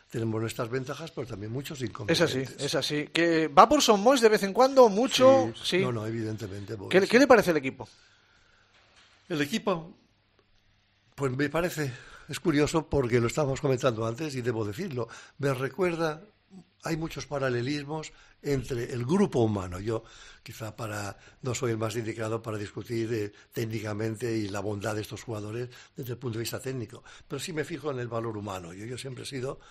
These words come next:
Speaker 1: me he fijado mucho más en el valor humano. De, recuerdo una anécdota de Bernabéu, que me la han contado, no la he vivido, pero me la contó un,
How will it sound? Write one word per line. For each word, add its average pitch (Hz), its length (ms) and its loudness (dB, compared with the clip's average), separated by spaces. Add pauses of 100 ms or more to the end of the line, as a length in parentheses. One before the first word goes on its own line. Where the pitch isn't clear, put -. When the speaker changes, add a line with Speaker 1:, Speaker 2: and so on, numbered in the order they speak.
(340)
Speaker 1:
me 147 180 -10
he - 20 -10
fijado 127 300 -2
mucho 123 240 -4
más 113 160 -2
en 120 80 -4
el 110 100 -4
valor 107 280 -2
humano. 110 400 -4
De, 101 160 -14 (180)
recuerdo 156 320 0
una 143 120 4
anécdota 135 360 4
de 120 60 4
Bernabéu, 117 500 2 (1000)
que - 80 -8
me 110 60 -2
la 107 120 -2
han 101 40 -4
contado, 95 400 -8
no 95 100 -8
la 98 100 -6
he - 20 -10
vivido, 101 360 -8
pero 113 140 -12
me 104 80 -12
la 107 80 -12
contó 107 240 -8
un, 113 220 -4